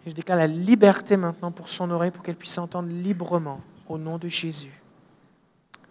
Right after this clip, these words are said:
Amen. Comment vous sentez ? Toujours pareil ? Alors on s'attend à Jésus, vous nous tenez au courant. OK ? Super. Alléluia.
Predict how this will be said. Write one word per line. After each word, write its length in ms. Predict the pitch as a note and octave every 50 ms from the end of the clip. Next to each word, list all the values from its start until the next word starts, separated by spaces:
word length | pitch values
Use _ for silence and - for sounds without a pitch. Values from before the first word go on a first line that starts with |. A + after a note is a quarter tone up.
| - -
Amen. 400 | - D3+ D3 C#3+ C#3 C#3 C3+ C3 B2+ - - - - - _ - - - _ _ _ _ _ _ _ _ _ _ - - - - - - _ _ _ _ _ _ _ - - _ _ - _ - - - - - - - - - - - - - - - - - - - - - - - - -
Comment 120 | E3+ D#3+
vous 60 | D#3+ -
sentez ? 280 | - D#3+ D#3 - - - -
Toujours 200 | - - F3 F3
pareil ? 360 | - F#3+ - F3 F#3+ A3 F4+ - - - - - - - - - - - - _ _ _
Alors 200 | - F3 F#3 F#3
on 80 | G3+ G3
s'attend 320 | - A3+ G#3+ G#3+ A3+ A3
à 40 | A3
Jésus, 220 | G#3 G#3+ G#3 G#3+
vous 140 | A#3 G#3+ A3
nous 100 | G#3+ G#3+
tenez 160 | G#3+ G#3+ G#3+
au 80 | G3+ G3+
courant. 420 | G#3 - G#3 F#3 F3+ E3+ E3+ - - - - - - - - - - - -
OK ? 200 | F3 E3+ - A3+ B3 F4+ F4 - - - - - - - - - - - -
Super. 600 | - - - C4+ A#3 - C#4 C4+ B3+ G3+ E3 - - - - - - - - - - - - - - - - - - - _ _ _ _ _ _ _ _ _ _ _ _ _ _ _ _ _ _ _ _ _ _ _ _ _ _ _ _ _ _ _ _ _ _ _ -
Alléluia. 680 | F#3+ G#3+ A3 A3 A3 G#3+ A#3+ B3+ B3 A#3 A3 G#3 G3+